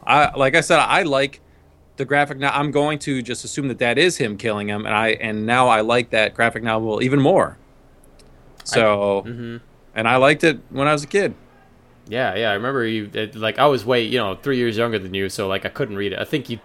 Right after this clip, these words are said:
Speaker 2: I think you, you, you, you spared me from reading it and traumatizing me.
Speaker 1: Oh yeah, I mean, I, I'm not, I'm, I'm a,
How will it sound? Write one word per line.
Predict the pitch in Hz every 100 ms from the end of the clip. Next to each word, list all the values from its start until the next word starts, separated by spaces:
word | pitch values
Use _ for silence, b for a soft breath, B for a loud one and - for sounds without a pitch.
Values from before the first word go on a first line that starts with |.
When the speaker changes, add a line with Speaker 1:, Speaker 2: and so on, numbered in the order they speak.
| 127
Speaker 2:
I |
think | 117 151 - 196
you, | 165 143 127 B B -
you, | 151
you, | 135 135 127
you | 127 139
spared | 131 - 139 139
me | 123
from | 117 120
reading | 110 113 101
it | 101
and | 98
traumatizing | - 110 110 104 104 95 92
me. | 92 92 92 _ b b b b -
Speaker 1:
Oh | 123 101
yeah, | 113 98
I |
mean, | 101 131
I, | 160 -
I'm | 147
not, | 156 190 180
I'm, | 151 180 190 117 - -
I'm | 143 143
a, | 117 110